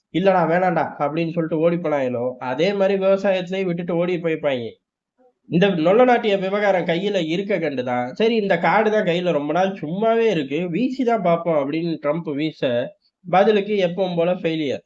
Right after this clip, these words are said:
அதே சமயம், "நீ பண்ண வேலை நான் அசிங்கப்பட்டுக்கிட்டு இருக்கேன், ஆனா நீ ஸ்மூத்தா ரஷ்யா கிட்டேயே வாங்கிக்கிட்டு இருக்க" அப்படிங்கிற மாதிரி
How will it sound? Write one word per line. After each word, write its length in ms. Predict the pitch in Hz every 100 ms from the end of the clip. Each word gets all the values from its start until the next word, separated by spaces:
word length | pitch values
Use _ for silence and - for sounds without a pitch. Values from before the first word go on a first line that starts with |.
| _
அதே 340 | 123 131 208
சமயம், 600 | 214 202 170 139 135 127 -
"நீ 380 | 123 147 190 196 185 143 131 117 _ _ _ _ _ _ _
பண்ண 380 | 156 185 240 214
வேலை 280 | 196 214
நான் 360 | 190 160 180 170
அசிங்கப்பட்டுக்கிட்டு 540 | 175 214 185 175 160
இருக்கேன், 260 | 151 147 147
ஆனா 240 | 131 196
நீ 280 | 196 202 220 -
ஸ்மூத்தா 340 | 220 262 254 208
ரஷ்யா 300 | 170 170 233
கிட்டேயே 340 | 214 208 208
வாங்கிக்கிட்டு 440 | 196 185 190 180 175
இருக்க" 360 | 175 202 202 -
அப்படிங்கிற 540 | 139 135 156 185 165
மாதிரி 300 | 147 170 180